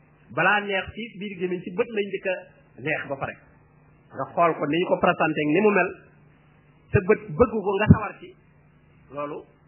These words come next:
bànneexu ñam la. Moo tax mu ne, "Wa talazzul a'yun wa antum fiha khalidun."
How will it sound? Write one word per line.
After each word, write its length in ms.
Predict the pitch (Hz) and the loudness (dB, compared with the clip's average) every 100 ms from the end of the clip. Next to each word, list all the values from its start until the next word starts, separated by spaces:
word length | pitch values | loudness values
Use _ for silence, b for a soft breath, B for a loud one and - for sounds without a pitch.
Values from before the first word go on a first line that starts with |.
| _ _ _ _ _ _ | _ _ _ _ _ _
bànneexu 380 | 156 160 156 156 | -8 -4 -4 -6
ñam 160 | 139 127 | -12 -12
la. 60 | 113 | -10
Moo 120 | 139 | -10
tax 120 | 156 | -10
mu 60 | 147 | -8
ne, 60 | 151 | -8
"Wa 140 | 156 | -8
talazzul 520 | 160 170 185 143 175 - | -6 -6 -6 -8 -10 -8
a'yun 380 | 170 147 156 139 101 - | -10 -8 -10 -10 -14 -18
wa 80 | 139 - | -14 -10
antum 280 | 135 135 113 | -10 -12 -12
fiha 280 | 135 113 117 | -14 -12 -14
khalidun." 320 | 117 104 - | -14 -16 -18